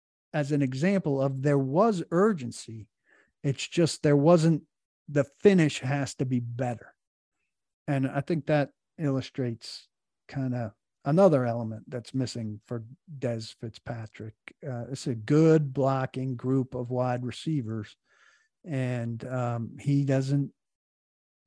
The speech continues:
I don't know that he gets it all of the way. I don't know that he gets what's required of he and the rest of the group. Um, there's been no light bulb moment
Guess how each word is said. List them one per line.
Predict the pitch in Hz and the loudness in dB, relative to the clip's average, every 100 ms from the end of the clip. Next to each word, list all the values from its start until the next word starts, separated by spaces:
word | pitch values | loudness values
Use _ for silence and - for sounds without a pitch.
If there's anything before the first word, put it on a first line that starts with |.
| _ | _
I | 156 | -14
don't | 185 | -8
know | 180 | -4
that | 156 143 | -2 -2
he | |
gets | 127 127 135 - | 0 4 2 0
it | 123 110 _ _ _ _ | -10 -12 _ _ _ _
all | 139 123 113 | -4 -2 -2
of | |
the | 107 | -4
way. | 107 107 110 | -8 -8 -8
I | 120 | -6
don't | 131 127 | -4 -2
know | 135 | -2
that | 123 123 113 | -2 -4 -4
he | 135 127 | -4 -4
gets | 127 127 120 - - | -2 -2 -2 -10 -14
what's | 151 131 120 - 151 | -4 -4 -4 -8 -16
required | 131 - 143 139 135 123 120 | -14 -2 2 4 2 0 -4
of | 120 | -2
he | 147 143 127 123 | 2 2 2 0
and | 127 | -2
the | 123 | -2
rest | 127 120 - | -2 -4 -6
of | 123 | -8
the | 120 | -4
group. | 139 147 131 - - _ _ _ _ _ _ _ _ _ - | 2 4 2 -4 -20 _ _ _ _ _ _ _ _ _ -4
Um, | 143 131 131 123 120 117 _ _ _ _ _ | 0 0 0 -2 -6 -10 _ _ _ _ _
there's | 143 135 | -2 2
been | 175 160 | 4 6
no | 143 | 6
light | 139 135 139 | 6 4 2
bulb | 131 120 | 0 0
moment | 131 131 110 | 0 -2 -4